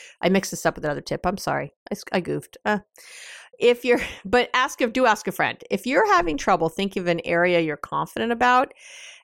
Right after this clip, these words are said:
ask three people what they think you excel in. That's what I want you to do.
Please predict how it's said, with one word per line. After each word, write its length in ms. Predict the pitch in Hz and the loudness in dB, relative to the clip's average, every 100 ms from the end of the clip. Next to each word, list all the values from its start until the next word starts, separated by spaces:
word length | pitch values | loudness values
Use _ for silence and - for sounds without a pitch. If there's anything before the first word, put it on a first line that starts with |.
| - | -2
ask 320 | 190 185 - | 0 0 -6
three 420 | - 208 220 262 269 | -12 -4 0 0 0
people 420 | - 208 190 175 | -2 0 2 4
what 200 | 175 175 | 4 2
they 120 | 160 | -2
think 360 | - 170 160 156 | -2 -4 -4 -4
you 100 | 147 | -6
excel 480 | - - 139 123 | -6 -6 -4 -4
in. 220 | 50 - - _ _ | -10 -16 -20 _ _
That's 180 | 190 190 | 0 2
what 80 | 208 | 2
I 40 | |
want 240 | 170 165 160 | 2 -2 -4
you 100 | 143 | -6
to 120 | |
do. 60 | - | -8